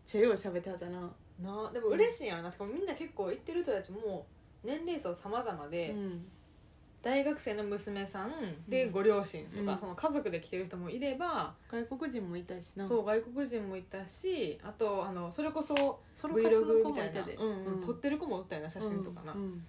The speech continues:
Speaker 1: カメラでな、ちゃんとした。
Speaker 2: 意外とおるんやって思った。
Speaker 1: うん、全然おった。
Speaker 2: で、みんな抽選して来てるわけやから、
Speaker 1: うん。
Speaker 2: まあ、全泊したかは知らんけど、人気やん。
Speaker 1: うん、めっちゃ人気やん。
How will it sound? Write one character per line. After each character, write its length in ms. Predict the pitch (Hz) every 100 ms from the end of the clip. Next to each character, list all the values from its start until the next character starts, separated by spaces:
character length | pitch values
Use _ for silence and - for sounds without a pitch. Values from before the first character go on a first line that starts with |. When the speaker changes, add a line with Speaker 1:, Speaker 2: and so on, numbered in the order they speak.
| - - - - -
Speaker 1:
カ 100 | -
メ 140 | 190 190
ラ 120 | 175
で 100 | 170
な、 180 | 185 180
ち 120 | 180
ゃ 20 |
ん 100 | 175
と 100 | 170
し 100 | 165
た。 120 | - 180 -
Speaker 2:
意 140 | 208
外 100 | 247 - - -
と 120 | 185
お 120 | 220
る 80 | 277
ん 80 | 202
や 120 | 175
っ 40 |
て 100 | -
思 140 | 190 190
っ 40 |
た。 120 | 180
Speaker 1:
う 40 | 214
ん、 20 |
全 160 | 226
然 200 | 214 214
お 40 | 208
っ 20 | - -
た。 100 | - -
Speaker 2:
で、 60 |
み 120 | 226 349
ん 140 | 381
な 80 | 277
抽 300 | 180 311 320
選 220 | 311 311
し 20 | 302
て 100 | 226
来 60 |
て 120 | -
る 100 | 185
わ 80 | 190
け 100 | 185
や 80 | 160
か 140 | 160
ら、 140 | 160 156
Speaker 1:
う 20 |
ん。 200 | 180 175 - -
Speaker 2:
ま 120 | 214
あ、 60 | 190
全 220 | 190 240
泊 180 | 247 269
し 60 | 262
た 80 |
か 80 | 180
は 80 | 156
知 140 | -
ら 100 | 175
ん 60 | 170
け 80 | 151
ど、 320 | 165 160 143 - - - - - - - - - - -
人 280 | 202 320 302
気 140 | 302
や 100 | 190
ん。 40 | -
Speaker 1:
う 20 | 208
ん、 160 | 185
め 80 | 180
っ 40 | 180
ち 120 | 214
ゃ 20 | 202
人 240 | 220 233
気 100 | 262
や 80 |
ん。 80 | 202